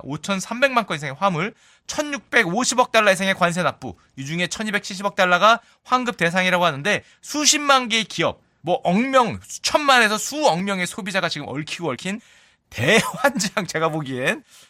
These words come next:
대환장 소동으로 일단 마무리되고 있습니다. 물론 추가적인 관세가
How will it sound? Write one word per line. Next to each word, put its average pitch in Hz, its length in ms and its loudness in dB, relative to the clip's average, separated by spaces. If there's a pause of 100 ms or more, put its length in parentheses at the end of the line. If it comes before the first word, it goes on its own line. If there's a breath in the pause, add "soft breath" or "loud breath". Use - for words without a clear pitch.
(120 soft breath)
대환장 208 680 4
소동으로 254 640 2 (200)
일단 180 360 0 (120)
마무리되고 104 800 -8
있습니다. - 420 -20
물론 92 220 -16
추가적인 180 640 -6
관세가 107 500 -6